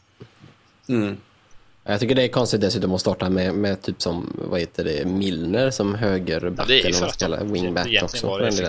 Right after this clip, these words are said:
Speaker 3: effektivt
Speaker 1: Mm.
Speaker 3: en trebackslinje och då får de, har de honom där. Men egentligen så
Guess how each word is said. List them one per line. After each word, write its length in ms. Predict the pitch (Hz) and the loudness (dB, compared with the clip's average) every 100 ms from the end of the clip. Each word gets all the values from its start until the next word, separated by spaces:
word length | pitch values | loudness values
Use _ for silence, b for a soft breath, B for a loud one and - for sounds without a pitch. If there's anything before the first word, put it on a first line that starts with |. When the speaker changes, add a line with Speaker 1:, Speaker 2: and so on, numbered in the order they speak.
| 117 | 0
Speaker 3:
effektivt 160 | 110 104 | 0 0
Speaker 1:
Mm. 120 | 104 | -6
Speaker 3:
en 40 | - | -6
trebackslinje 680 | - 95 95 - 101 92 95 | -4 -4 -6 -10 -12 -14 -12
och 60 | |
då 240 | 92 92 90 _ _ _ _ _ _ _ _ _ _ _ _ _ _ _ _ - | -10 -10 -10 _ _ _ _ _ _ _ _ _ _ _ _ _ _ _ _ -8
får 100 | 110 | -8
de, 160 | 101 110 | -8 -8
har 180 | 107 95 | -4 -4
de 100 | 98 | -4
honom 200 | 98 95 | -12 -8
där. 100 | 90 | -2
Men 100 | 98 | 0
egentligen 320 | 92 - 101 | 0 -2 -2
så 160 | - | -4